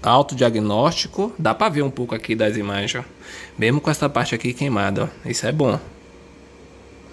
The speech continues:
Autodiagnóstico. Automático em quinze minutos? Que porra é essa? Reiniciação automática. Quinze minutos. Ah, droga. Pera aí, galera. Já que é pra esperar esse tempo, né?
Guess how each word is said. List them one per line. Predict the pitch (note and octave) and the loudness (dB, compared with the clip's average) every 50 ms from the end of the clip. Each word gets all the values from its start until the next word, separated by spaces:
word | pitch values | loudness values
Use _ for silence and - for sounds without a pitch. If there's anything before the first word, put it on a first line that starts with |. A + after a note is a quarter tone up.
| - - - - - - - - - - | -20 -20 -20 -20 -20 -20 -20 -20 -14 -8
Autodiagnóstico. | - - - - - - - - - - F2+ F2 F2 F#2+ A2 B2+ C3+ C3+ C#3 C#3 C#3 - - - - - C#3+ C3+ C#3 - - - - - - - - - - - - - | -6 -6 -6 -6 -6 -4 -4 -4 -4 -4 -4 -4 -2 -2 -2 -2 -2 -2 -2 -4 -4 -6 -10 -12 -10 -8 -6 -6 -6 -8 -10 -14 -20 -20 -20 -20 -20 -20 -20 -20 -16 -12
Automático | - A2+ - - A2 G2+ F#2+ F#2+ G2 A2 - - - A2 | -10 -10 -6 -4 -2 -2 0 0 0 0 -2 -4 -4 -6
em | G#2 | -6
quinze | - - - D3 E3 D#3+ C#3 | -6 -4 -2 -2 0 0 0
minutos? | B2+ A#2+ B2 C#3+ F3 G3+ - - | 0 0 0 0 -2 -2 -4 -4
Que | - - | -6 -6
porra | - - C#3 D3 D#3 C#3+ C3+ | -2 2 2 2 4 4 2
é | C#3 C#3 | 0 0
essa? | D#3 D#3+ - - - - | -2 -4 -8 -12 -12 -8
Reiniciação | A#2+ G#2 G#2 A2 A#2+ - - A2 A2 A#2 - - A#2 A2+ | -4 -2 -2 -2 -2 -2 -2 -2 -2 -2 -4 -4 -4 -4
automática. | - - - A2 G#2+ G#2 G#2 G#2 A#2+ - - - - - - - - - - - - - - - - - - - - - - - - | -4 -4 -4 -4 -2 -2 -2 -2 -4 -6 -8 -8 -8 -8 -8 -10 -14 -18 -20 -20 -20 -20 -20 -20 -20 -20 -20 -20 -20 -20 -18 -12 -4
Quinze | - C3 D#3 E3+ E3 D#3 D3+ | 2 4 4 4 4 2 0
minutos. | C#3+ C3 A#2+ A#2 G#2 A2 A#2 A#2 - - - - B2+ A#2+ - - - - - | 0 2 2 2 0 0 -2 -2 -6 -10 -12 -10 -8 -8 -8 -10 -16 -16 -10
Ah, | - - - C#3+ D3+ - | -6 -4 -4 -4 -4 -6
droga. | - - F2 E2+ E2 - - - - - D2+ - - - - - - - - | -6 -4 -2 -2 -2 -2 -4 -6 -8 -8 -8 -10 -10 -14 -18 -20 -20 -10 -4
Pera | - F2+ G2 | -2 0 2
aí, | F#2+ F#2 | 2 2
galera. | F2+ E2+ D#2 D2+ C2 - - - - - | 2 0 0 -2 -2 -4 -6 -8 -8 -6
Já | F#2 G2+ | -4 -2
que | - | -2
é | - | -2
pra | - G#2 | 0 0
esperar | A2 - - - B2 A#2 A#2 A#2+ | 0 0 0 0 2 4 4 4
esse | A#2+ - - C#3+ | 2 2 0 -2
tempo, | C#3+ - D3+ E3 E3 - E3+ | 0 2 2 2 2 0 0
né? | E3+ F3+ F#3 | 0 0 -2